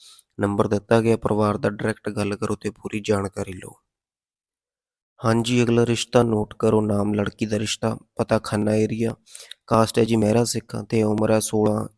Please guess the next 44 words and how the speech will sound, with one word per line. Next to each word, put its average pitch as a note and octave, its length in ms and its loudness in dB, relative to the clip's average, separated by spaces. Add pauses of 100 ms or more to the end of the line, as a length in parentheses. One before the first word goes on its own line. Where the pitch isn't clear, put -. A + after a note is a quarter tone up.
ਛੇ G#2+ 260 2
ਉੱਨੀ A2 180 0
ਸੌ G#2 140 -4
ਚੁਰਾਨਵੇਂ G#2 520 -2
ਦਾ G#2+ 80 0
date G#2+ 260 -2
of G2+ 80 0
birth G2 360 -4
ਹੈ। G#2 120 -12 (640)
ਕੱਦ A2+ 220 4
ਕਾਠ A#2+ 320 0
ਹੈ A#2+ 60 0
ਜੀ A#2 120 -6
ਪੰਜ A2 280 -2
ਫੁੱਟ - 280 -6
ਪੰਜ G#2+ 300 -2
ਇੰਚ G#2 240 -4
ਦੀ G#2+ 160 -2
ਹਾਈਟ G2+ 320 -4
ਹੈ। G#2+ 120 -4 (560)
ਪੜ੍ਹਾਈ A2+ 280 4
ਇਹਨਾਂ A2 140 0
ਨੇ A2+ 100 -2
ਕਰੀ G#2+ 280 -2
ਹੈ G#2 40 -2 (100)
ਐਮ G#2 260 0
ਏ G#2+ 80 2
with G#2 220 -4 (120)
computer G#2 500 -4 (420)
course G#2 380 2
one G2 240 0
year। G2 340 -2 (480)
ਕੰਮਕਾਰ A2 500 2
ਹੈ A2+ 40 6
ਜੀ A2+ 140 -2
ਆਈਲੈਟਸ A2+ 380 2
ਦੇ G#2+ 100 -2
ਪੰਜ G#2+ 280 -2
ਪੁਆਇੰਟ G#2+ 220 -2
ਪੰਜ G#2 260 -4
ਬੈਂਡ G2+ 240 -4
ਸਕੋਰ G#2+ 340 0
ਨੇ। G#2+ 180 -4 (500)
No A2 180 6